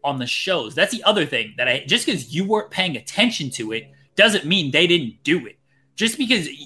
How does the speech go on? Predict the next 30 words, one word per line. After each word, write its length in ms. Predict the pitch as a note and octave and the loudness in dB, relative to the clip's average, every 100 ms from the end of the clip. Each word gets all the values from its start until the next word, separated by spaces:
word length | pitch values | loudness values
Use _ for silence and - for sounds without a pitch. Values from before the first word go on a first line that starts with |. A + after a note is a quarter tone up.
| _ | _
they 140 | E3 G3+ | 2 2
were, 320 | E3 C#3 C3 | 2 -2 -6
you 100 | D#3+ | -4
were 140 | G3 B2+ | -4 -4
not 320 | B2+ F3+ G#3 | 2 2 2
hit 160 | G#3 G3 | 0 0
over 180 | D#3+ | -2
the 80 | C3+ | -6
head 300 | B2 - C3 | 0 0 0
with 120 | A#2 | -6
it. 140 | B2+ B2 | -4 -4
And 100 | C3+ | -6
I 40 | |
see 160 | C3 D#3+ | -8 -10
Senior 280 | - C#3+ B2 | -10 -8 -8
Nerd 220 | B2+ A#2+ | -8 -8
says, 300 | A#2+ A2+ - | -10 -12 -20
"Blame 320 | C3 C3+ B2+ | -8 -6 -6
W 160 | A#2+ A#2 | -8 -8
W 180 | B2+ | -4
E. 240 | C3 B2 - | -2 -4 -8
They've 220 | A#2 - | -10 -10
dumbed 200 | A#2 A2 | -14 -12
down 120 | G#2 G#2 | -14 -12
the 100 | A#2 | -6
audience 360 | C3 A#2+ A#2+ | -4 -4 -8
with 140 | A#2 A#2 | -16 -8
all 160 | A#2 | -8
this, 160 | A#2 | -8
like, 120 | - | -14